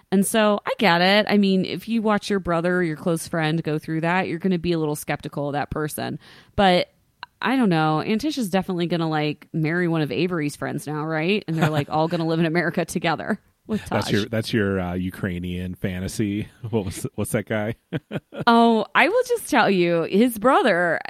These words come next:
Speaker 1: brother Ash, is more handsome than Ash himself. Sorry, Ash, not sorry, but he's a good-looking fellow, I think.
Speaker 2: It's something about those eyes, I think. Ash's
Speaker 1: Mm.
Speaker 2: eyes are a little too cray-cray.
Speaker 1: His,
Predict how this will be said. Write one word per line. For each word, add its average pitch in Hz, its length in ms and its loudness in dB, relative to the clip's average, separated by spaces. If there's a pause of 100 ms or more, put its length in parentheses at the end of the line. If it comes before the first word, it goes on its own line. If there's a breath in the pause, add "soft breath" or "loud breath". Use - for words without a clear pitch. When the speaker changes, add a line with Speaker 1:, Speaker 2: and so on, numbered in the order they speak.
Speaker 1:
brother 240 380 0
Ash, 165 560 2
is 165 400 -4
more 180 360 4
handsome 147 440 -2
than 151 120 -4
Ash 151 280 -4
himself. 139 420 -6
Sorry, 156 320 -4
Ash, 101 320 -6
not - 220 -8
sorry, 147 300 -8
but 127 280 -10 (460 soft breath)
he's 285 260 -8
a 196 60 0
good-looking 180 420 -2
fellow, 127 640 0
I 165 200 0
think. - 480 -10 (180)
Speaker 2:
It's 139 120 -2
something 127 220 0
about 90 180 -4
those 82 220 -8
eyes, 82 340 -6
I 76 100 -12
think. 76 460 -12
Ash's 92 400 -8
Speaker 1:
Mm. 92 60 0
Speaker 2:
eyes 82 260 -6
are 87 80 -6
a 85 40 -6
little 90 220 -6
too 82 200 -8
cray-cray. 87 680 -4 (100)
Speaker 1:
His, 240 460 2